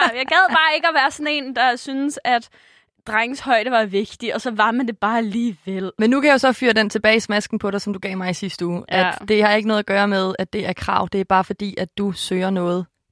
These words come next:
Speaker 2: andet i fyre.
Speaker 1: Det er
Speaker 2: Der er
Speaker 1: rigtigt.
Speaker 2: no-, bare noget andet, der tiltrækker dig, end måske fyre, der er lavere end dig.
Speaker 1: Ja, det er rigtigt nok.
Speaker 2: Ja.
Speaker 1: Ja. Og så
Speaker 2: Så.
Speaker 1: synes jeg, vi skal <laughs>
Speaker 2: Jeg synes ikke, du skal være ked af det, eller noget.
Speaker 1: Nej, det synes jeg heller ikke. Jeg tager mig lidt sammen, og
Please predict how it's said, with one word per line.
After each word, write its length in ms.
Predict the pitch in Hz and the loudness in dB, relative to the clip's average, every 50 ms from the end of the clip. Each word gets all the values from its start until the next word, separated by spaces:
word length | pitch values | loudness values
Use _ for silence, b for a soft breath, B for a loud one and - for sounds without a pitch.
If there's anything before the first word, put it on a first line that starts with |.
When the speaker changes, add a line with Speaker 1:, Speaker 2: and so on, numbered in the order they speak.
| _ | _
Speaker 2:
andet 300 | 214 226 247 262 269 262 | 2 4 4 4 2 0
i 60 | 196 | -2
fyre. 340 | 175 - - 170 151 - - - _ _ _ _ _ _ _ - | -4 -6 -10 -12 -12 -12 -14 -16 _ _ _ _ _ _ _ -8
Speaker 1:
Det 60 | 233 220 | -6 0
er 40 | |
Speaker 2:
Der 80 | 180 214 | 2 2
er 20 | |
Speaker 1:
rigtigt. 160 | 226 233 240 254 | 2 2 2 2
Speaker 2:
no-, 60 | 247 | 4
bare 120 | 247 254 | 4 4
noget 140 | 254 262 262 - | 4 2 2 2
andet, 180 | 220 240 247 | 2 2 2
der 60 | 240 233 | 2 0
tiltrækker 540 | - - 247 240 226 - - 185 180 185 | -2 -2 -2 -4 -2 -4 -4 -4 -4 -4
dig, 180 | 180 180 170 160 - _ _ - | -4 -4 -4 -6 -8 _ _ -8
end 220 | 196 196 190 175 - - _ _ _ _ _ _ _ - | -4 -4 -4 -4 -6 -10 _ _ _ _ _ _ _ -8
måske 360 | 196 - - 202 202 185 160 | -8 -4 -4 -4 -6 -6 -8
fyre, 220 | - - 185 185 | -8 -6 -4 -2
der 60 | 185 | -2
er 40 | 202 | 0
lavere 260 | 214 233 247 277 294 | 0 0 0 0 -2
end 80 | 202 - - | -4 -4 -8
dig. 80 | - - - _ _ _ _ _ | -10 -12 -14 _ _ _ _ _
Speaker 1:
Ja, 100 | - - - - _ _ _ _ | -6 -6 -6 -8 _ _ _ _
det 80 | - 370 330 | -6 -4 -2
er 40 | 302 | -2
rigtigt 200 | 294 294 - 320 | -2 -4 -4 -4
nok. 160 | 285 262 269 302 285 - _ _ _ - | -4 -4 -4 -6 -8 -14 _ _ _ -10
Speaker 2:
Ja. 100 | - - - _ _ _ _ _ _ | -10 -10 -10 _ _ _ _ _ _
Speaker 1:
Ja. 120 | - 165 131 - _ _ _ _ _ _ _ _ _ _ _ _ _ _ _ _ _ _ _ _ _ _ _ - | -8 -6 -6 -8 _ _ _ _ _ _ _ _ _ _ _ _ _ _ _ _ _ _ _ _ _ _ _ -8
Og 80 | 240 | -8
så 160 | - - 294 | -4 -4 -6
Speaker 2:
Så. 60 | 302 - | -6 -4
Speaker 1:
synes 240 | - 311 302 - | -6 -8 -6 -6
jeg, 100 | 320 277 | -6 -6
vi 80 | 254 254 | -6 -8
skal 200 | - - 254 262 285 285 - - 302 294 339 | -6 -4 -2 0 0 0 -2 -2 -4 -4 -4
<laughs> 320 | - - - 370 415 466 | -10 -12 -8 -6 -4 -4
Speaker 2:
Jeg 80 | 427 180 | -2 -2
synes 160 | 233 240 220 | -2 2 2
ikke, 120 | 233 214 | 2 2
du 60 | - 196 | 0 -2
skal 160 | - - 196 | -2 -2 0
være 100 | 180 180 | 0 0
ked 180 | - - - | -2 -4 -6
af 120 | - - - | -8 -8 -8
det, 100 | - - | -10 -10
eller 240 | - - - - - - _ _ _ _ _ _ _ | -10 -10 -10 -12 -14 -16 _ _ _ _ _ _ _
noget. 200 | - 90 95 170 - _ _ | -14 -12 -12 -12 -14 _ _
Speaker 1:
Nej, 300 | - 226 233 254 339 349 320 | -4 0 0 0 0 0 -4
det 80 | 320 311 | -6 -12
synes 160 | - - 247 | -14 -14 -12
jeg 60 | 233 | -12
heller 160 | 220 - 170 | -8 -8 -8
ikke. 100 | 165 156 | -6 -6
Jeg 80 | 208 - | -6 -2
tager 120 | - 302 | -2 0
mig 140 | 269 269 262 | 0 0 0
lidt 160 | 269 285 - | -2 -4 -2
sammen, 380 | - 285 262 247 240 247 240 240 | -2 0 0 0 -2 -4 -8 -4
og 400 | - 220 226 220 214 208 202 185 | -2 0 2 2 2 2 0 -2